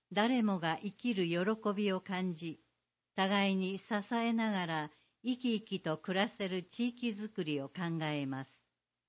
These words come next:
日時、七月二十日土曜日、十三時三十分から十五時。場所、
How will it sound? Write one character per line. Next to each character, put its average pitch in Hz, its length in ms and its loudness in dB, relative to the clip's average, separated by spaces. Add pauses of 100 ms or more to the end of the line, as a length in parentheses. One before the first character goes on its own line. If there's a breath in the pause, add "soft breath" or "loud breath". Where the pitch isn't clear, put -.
(480)
日 240 360 2
時、 139 300 -10 (480)
七 - 280 0
月 247 360 2
二 208 160 -2
十 - 180 -20
日 190 160 0
土 180 160 0
曜 170 260 0
日、 117 220 -12 (360)
十 233 240 4
三 220 300 2
時 147 180 -4
三 190 260 0
十 180 180 -4
分 151 300 -2
か 147 160 -6
ら 143 160 -2
十 160 320 0
五 156 200 -4
時。 123 260 -16 (680)
場 185 160 0
所、 - 340 -6